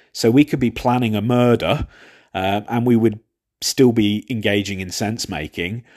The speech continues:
or we could be planning world peace and engaging in sense making. The normative nature of the sense making project is not really commented on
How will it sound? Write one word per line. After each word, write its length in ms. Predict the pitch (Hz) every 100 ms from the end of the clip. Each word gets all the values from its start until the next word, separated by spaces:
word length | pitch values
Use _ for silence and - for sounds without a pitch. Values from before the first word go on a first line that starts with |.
| _ -
or 120 | 104
we 120 | 110
could 240 | 107 139 120
be 120 | 113
planning 440 | - 110 101 104
world 360 | 104 104 104 98
peace 460 | 147 127 76 - -
and 220 | - 95 92
engaging 520 | 90 87 82 - 87
in 240 | 82 82 -
sense 420 | - 85 80 -
making. 560 | 87 80 - 87 95
The 120 | 98 110
normative 760 | 131 135 131 120 107 98 - _ _ _ -
nature 540 | 107 120 131 - 95
of 80 | 85
the 80 | 98
sense 440 | - 95 - -
making 380 | 98 92 98 87
project 640 | - 107 107 90 - -
is 140 | 98 110
not 260 | 104 - _ _ _
really 220 | 110 92
commented 580 | 85 - 104 107 - 90
on 240 | 85 85